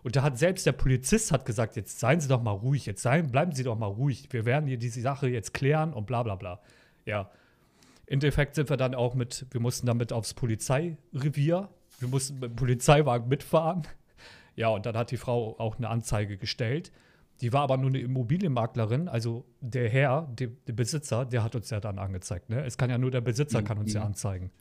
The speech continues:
Speaker 2: Ja, klar,
Speaker 1: So.
Speaker 2: das ist ein Anzei-, äh, äh, ein Antragsdelikt,
Speaker 1: Genau.
Speaker 2: Hausfriedensbruch.
Speaker 1: Genau, dann haben wir, äh, wegen Hausfriedensbruch, das,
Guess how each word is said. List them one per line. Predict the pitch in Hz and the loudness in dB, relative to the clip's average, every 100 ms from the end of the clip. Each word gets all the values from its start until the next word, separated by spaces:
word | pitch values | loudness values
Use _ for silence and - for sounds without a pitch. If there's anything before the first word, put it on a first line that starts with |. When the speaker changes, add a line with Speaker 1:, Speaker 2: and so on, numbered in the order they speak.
| - | 0
Speaker 2:
Ja, | 113 139 | 4 4
klar, | 156 143 | 2 2
Speaker 1:
So. | 107 | 2
Speaker 2:
das | 95 | 2
ist | 110 - | -2 -2
ein | 120 113 | 0 0
Anzei-, | 104 123 123 98 | 0 0 0 -2
äh, | 104 101 95 85 95 | -2 -2 -2 -4 -4
äh, | |
ein | 95 95 | -4 -2
Antragsdelikt, | 117 123 101 92 - 92 90 - - | -2 0 -2 -4 -4 -4 -4 -6 -14
Speaker 1:
Genau. | - | -8
Speaker 2:
Hausfriedensbruch. | 92 87 127 131 92 87 90 - - - | -6 -2 2 2 0 -4 -12 -16 -20 -12
Speaker 1:
Genau, | 127 123 | -2 -2
dann | 107 110 | 0 0
haben | 143 147 131 131 135 | 0 0 -2 -4 -4
wir, | |
äh, | 131 123 120 | -2 0 0
wegen | 117 117 | -2 -4
Hausfriedensbruch, | - 123 139 - - 190 196 - 180 175 - | -2 -2 -2 -4 -4 -2 -4 -6 -4 -4 -4
das, | 120 - - | -6 -6 -8